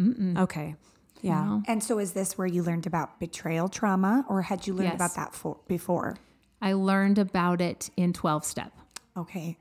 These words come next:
Speaker 3: In
Speaker 1: Yeah.
Speaker 3: twelve step. Explain what betrayal trauma is.
Speaker 1: Okay. So it's kind of like that feeling. It goes back to all the way back in nineteen ninety-four when I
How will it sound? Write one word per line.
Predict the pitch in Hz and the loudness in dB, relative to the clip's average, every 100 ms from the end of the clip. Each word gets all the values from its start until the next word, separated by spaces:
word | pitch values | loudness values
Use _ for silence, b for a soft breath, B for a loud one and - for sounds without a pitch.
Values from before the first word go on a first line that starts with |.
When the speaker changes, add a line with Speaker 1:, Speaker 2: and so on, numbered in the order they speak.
| - | -4
Speaker 3:
In | 196 | -2
Speaker 1:
Yeah. | 180 | 0
Speaker 3:
twelve | 180 | -2
step. | 170 180 - B B - | -2 -6 -8 B B -2
Explain | 220 - 269 294 | 0 2 4 6
what | 247 214 - _ | 6 6 0 _
betrayal | 202 175 - 175 170 170 | -2 -2 0 2 2 0
trauma | - 180 156 160 - | -4 -6 -4 -4 -4
is. | 165 143 - - - _ _ 220 | -4 -4 -6 -8 -10 _ _ -6
Speaker 1:
Okay. | 202 190 160 | -4 -4 -4
So | - - 190 180 | -4 0 2 2
it's | 190 - | 0 -2
kind | - 220 254 | 0 4 6
of | |
like | 233 170 - | 4 2 0
that | 151 - | -4 0
feeling. | 185 170 | 2 2
It | |
goes | 170 165 | 0 -2
back | 156 151 | -4 -6
to | - - | -8 2
all | 190 226 | 6 8
the | |
way | 247 233 | 6 6
back | - 151 - - b b - | 4 0 -2 -14 b b -6
in | 160 156 - | -2 -2 -4
nineteen | 175 156 170 - 175 165 | -4 -2 -4 0 2 2
ninety-four | 151 160 160 151 151 - - _ _ - 185 180 156 139 156 190 | 2 0 2 0 -2 -6 -20 _ _ 2 4 6 4 2 -2 0
when | 175 156 151 | 0 0 0
I | 156 151 151 | -2 -2 -4